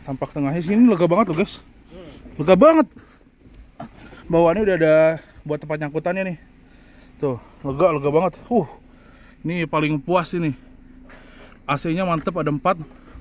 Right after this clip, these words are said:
Terus ini tombol ya, tuh. Tombol. Ini dingin banget. Enak tombol. Cuma modelnya doang ada tombolnya. Lampu, hand, apa, hand grip, lengkap.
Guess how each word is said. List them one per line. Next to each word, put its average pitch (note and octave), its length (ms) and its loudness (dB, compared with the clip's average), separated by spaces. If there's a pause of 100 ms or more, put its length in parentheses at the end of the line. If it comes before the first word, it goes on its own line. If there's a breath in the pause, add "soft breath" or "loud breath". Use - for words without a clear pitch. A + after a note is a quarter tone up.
(100)
Terus E3+ 400 -6 (240 loud breath)
ini E3+ 160 -6
tombol E3+ 380 0
ya, D3+ 100 -2
tuh. C3 220 -8 (800 loud breath)
Tombol. C#3+ 340 -2 (480)
Ini D3 140 -2
dingin D3 180 2
banget. C#3 240 0 (920)
Enak D3+ 240 -8
tombol. C#3 400 -4
Cuma C#3 240 -2
modelnya C#3 240 0
doang D3+ 240 0
ada C#3 80 -6
tombolnya. C#3 400 -4 (960 soft breath)
Lampu, F3+ 720 0 (400 loud breath)
hand, C#3 240 -6 (160)
apa, - 160 -16
hand D3 160 -4
grip, F3 240 2 (880 loud breath)
lengkap. E3 400 -2